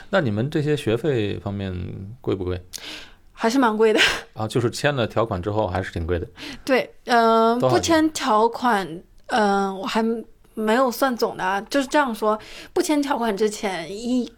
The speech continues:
Speaker 2: 一年是三万五左右新币。
Speaker 1: 嗯。
Speaker 2: 也就是折合人民币是一，一万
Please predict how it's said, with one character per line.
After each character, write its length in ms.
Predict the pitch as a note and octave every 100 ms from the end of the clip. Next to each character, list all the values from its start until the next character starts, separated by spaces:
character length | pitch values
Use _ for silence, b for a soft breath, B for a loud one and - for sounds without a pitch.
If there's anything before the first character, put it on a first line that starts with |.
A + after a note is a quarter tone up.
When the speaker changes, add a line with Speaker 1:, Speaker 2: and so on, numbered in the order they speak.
| -
Speaker 2:
一 160 | - C#4
年 320 | B3+ G3+ F3
是 160 | F#3 A#3
三 340 | G#3+ B3 A#3+
万 240 | B3 A#3 G3
五 100 | F#3+
左 220 | F#3+ G#3+
右 180 | F3 E3+
新 240 | - G3+ F3+
币。 280 | F#3 A#3 _
Speaker 1:
嗯。 300 | - G#2 E2+ D#2+ B B
Speaker 2:
也 80 | G#3
就 120 | G#3
是 100 | A3
折 120 | A3
合 360 | G#3+ A3+ A3+ A#3
人 120 | G#3+
民 160 | G#3 G#3+
币 240 | A3+ G#3 -
是 420 | - G#3+ E3+ D#3 - _ -
一， 100 | G3+ G#3 G#3 -
一 160 | C4+
万 340 | G#3+ A3+ A3